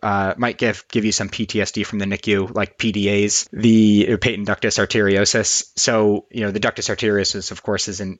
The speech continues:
in utero, um, connection, uh, between the aorta and the,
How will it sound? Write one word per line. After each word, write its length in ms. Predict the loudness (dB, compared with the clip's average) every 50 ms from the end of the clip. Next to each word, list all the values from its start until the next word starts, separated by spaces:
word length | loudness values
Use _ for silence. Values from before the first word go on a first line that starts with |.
| _ _
in 180 | -2 -2 -2
utero, 640 | 0 0 0 0 0 2 2 2 0 0 -2 -4 -6 -4
um, 480 | -2 -2 0 0 -2 -2 -4 -6 -10 -10
connection, 720 | -10 -6 -2 -2 0 0 0 -2 -2 -2 -4 -6 -8 -10 -14 _
uh, 480 | -6 -4 -4 -2 -2 -2 -2 -2 -4 -4
between 340 | -6 -8 -6 -4 -2 -2
the 100 | 0 0
aorta 300 | 0 0 2 2 2 0
and 120 | 0 -2 -2
the, 100 | -6